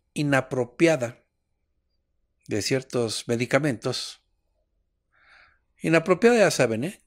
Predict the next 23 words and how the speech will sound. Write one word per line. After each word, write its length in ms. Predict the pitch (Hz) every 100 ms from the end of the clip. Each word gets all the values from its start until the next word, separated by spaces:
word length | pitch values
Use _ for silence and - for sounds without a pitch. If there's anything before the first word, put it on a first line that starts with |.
| _
Que 240 | - 110
uno 480 | 117 131 113 95 - _ _ -
las 160 | 110
compre 300 | - 139 135
por 220 | - 117
ahí 200 | 139 165
y 60 | 143
que 180 | - 107
no 220 | 107 117
sea 560 | 113 123 123 113 101 _ _ _ _ _ _ _ _ _ _ _ _ _ _ _ _ _ _
un 640 | - 120 120 113 104 104 107 _ _ _ _ _ _ _ _ _ _ _
médico 500 | 117 131 156 135 -
el 100 | 117
que 420 | - 117 107 107 - _ _ _ _ _ _ _
prescriba, 760 | 123 123 - 143 160 120 113 _ _ _ - _ _
que 140 | - 127
haga 140 | 131
la 100 | 117
receta. 460 | 101 - 147 - - _ _ _ _ _ _ _ _ _ _ _ _ _ _ _ _ _ - -
Es 140 | 131 110
un 120 | 117
ahorro 200 | 110 113
malentendido. 680 | 104 104 98 117 151 123